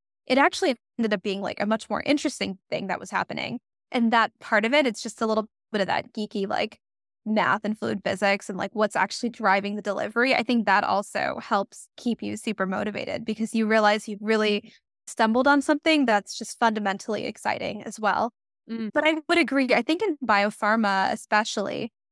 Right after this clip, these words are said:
Speaker 1: it's very much a case of the problems are so apparent, and that's true for any disease, right? So you know that if you build something effective, that
Speaker 2: Mm-hmm.
Speaker 1: people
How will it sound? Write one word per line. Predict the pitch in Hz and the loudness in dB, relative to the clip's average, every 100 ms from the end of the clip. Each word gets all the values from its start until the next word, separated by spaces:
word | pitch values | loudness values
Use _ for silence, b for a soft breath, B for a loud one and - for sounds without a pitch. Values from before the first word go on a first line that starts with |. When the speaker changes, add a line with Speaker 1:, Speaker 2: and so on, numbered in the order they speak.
| _ _ | _ _
Speaker 1:
it's | 254 240 | 0 2
very | 226 254 277 | 4 4 6
much | 269 254 | 4 2
a | 214 | -2
case | - 214 208 - 214 | -2 -2 -2 -2 0
of | 202 196 - | 0 0 -4
the | 214 | -6
problems | - 247 254 262 233 | 0 2 4 2 2
are | 208 | 0
so | 202 - 269 226 | -2 2 4 4
apparent, | - 202 208 220 | 2 -2 0 0
and | 247 | 0
that's | 294 | -2
true | - 302 | -6 -6
for | - | -2
any | - 214 | 0 -2
disease, | 190 - - - - | -4 -8 -12 -10 -2
right? | 196 214 - | 0 0 0
So | 214 208 214 b _ _ - | 0 0 -2 b _ _ 2
you | 254 | 4
know | 247 311 | 6 6
that | 349 | 4
if | 330 | 0
you | 262 190 | -2 0
build | 208 202 214 | 2 2 0
something | 233 208 196 - | -4 -2 -2 -4
effective, | - - 208 214 - - - 226 _ _ _ - | -12 -4 -2 -2 -6 -4 -4 -8 _ _ _ -10
that | 233 214 185 | -4 -2 0
Speaker 2:
Mm-hmm. | |
Speaker 1:
people | 247 208 202 | 0 0 0